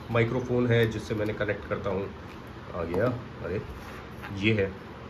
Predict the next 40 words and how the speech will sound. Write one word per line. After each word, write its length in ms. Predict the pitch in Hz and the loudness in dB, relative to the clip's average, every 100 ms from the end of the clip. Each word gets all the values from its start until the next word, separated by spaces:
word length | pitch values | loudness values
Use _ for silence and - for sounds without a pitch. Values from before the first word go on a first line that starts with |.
| - - - - - - | -12 -12 -12 -12 -12 -6
और 120 | 92 90 | -2 2
जो 120 | 113 | 4
मैं 120 | 117 | 4
collar 260 | 110 113 120 | 6 6 6
में 80 | |
लगा 180 | 113 107 | 6 6
लेता 220 | 104 98 | 2 0
हूँ। 140 | 101 104 - - - | -2 -2 -6 -10 2
बाकी 240 | 165 202 226 | 8 10 10
इस 140 | 214 | 8
room 200 | 202 202 | 8 8
को 80 | 190 | 8
तो 80 | 180 | 6
आप 140 | 165 | 4
लोग 80 | 165 | 4
जानते 320 | 113 104 117 | 6 6 6
ही 60 | 143 | 4
हैं, 260 | 131 139 - - - - - - 117 | 4 0 -2 -8 -8 -10 -12 -10 0
ये 120 | 127 | 2
मेरा 500 | 135 131 135 135 - - | 4 6 6 6 0 -8
main 400 | 107 104 127 135 107 | -2 4 4 4 0
vocal 380 | 87 104 131 123 | 0 0 2 0
area 280 | 107 110 | 2 2
है, 140 | 101 113 - - - - 101 | 0 -4 -10 -20 -20 -8 -4
vocal 200 | 101 110 | 0 2
room 280 | 101 98 | 2 0
है। 120 | 82 - - - - - - | -2 -8 -16 -20 -20 -20 -12
ये 260 | 82 87 110 | -4 0 2
room 240 | 110 110 | 4 2
जो 180 | 95 92 | 0 -2
है, 260 | 85 80 80 | -2 -2 -6
वो 460 | 80 80 78 80 - | -6 -8 -8 -10 -12
बहुत 400 | - 98 104 95 | -6 0 2 2
ज़्यादा 200 | 95 92 | 0 -2
मैंने 140 | 90 90 | -2 -4
caustic 360 | 101 87 - | -4 -6 -10
कर 180 | - 95 | -6 -4
रखा 240 | 98 - | -4 -4
है 60 | 82 | -6
इसको, 300 | 82 - | -8 -8